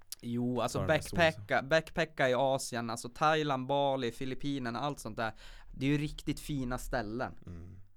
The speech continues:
Speaker 1: Så det är ju såna här, äh, det är lätt, alltså, platser som jag kommer åka tillbaka till.
Speaker 2: Men det är också bra också att åka,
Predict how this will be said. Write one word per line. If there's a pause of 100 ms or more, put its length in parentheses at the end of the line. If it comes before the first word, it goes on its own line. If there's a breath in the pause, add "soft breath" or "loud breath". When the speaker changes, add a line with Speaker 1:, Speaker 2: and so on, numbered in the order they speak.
(300)
Speaker 1:
Så
det
är
ju
såna
här,
äh,
det
är
lätt, (380)
alltså, (200)
platser
som
jag
kommer
åka
tillbaka
till.
Speaker 2:
Men
det
är
också
bra
också
att
åka,